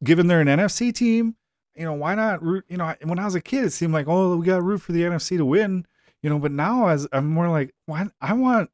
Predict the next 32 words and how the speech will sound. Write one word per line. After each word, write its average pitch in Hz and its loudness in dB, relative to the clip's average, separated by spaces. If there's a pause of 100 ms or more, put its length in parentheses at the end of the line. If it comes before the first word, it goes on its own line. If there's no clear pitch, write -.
I 147 -4
want, 220 0
like, 180 0
like 196 0
the - -4
Eagles, 190 2
they 107 0
had 226 -2
the 170 0
Super 131 -4
Bowl 113 2
hangover 110 0
this 110 -4
year, 117 0
kinda, 131 -2
right? 160 0 (460)
You 131 0
know, 139 0
so 135 -4
why 147 -2
not 165 -4
have 156 -4
one 156 -2
of 135 -2
these 127 -2
top 139 -6
N 139 -2
F 143 -4
C 131 -4
teams 160 -2
start 135 -2
to 123 0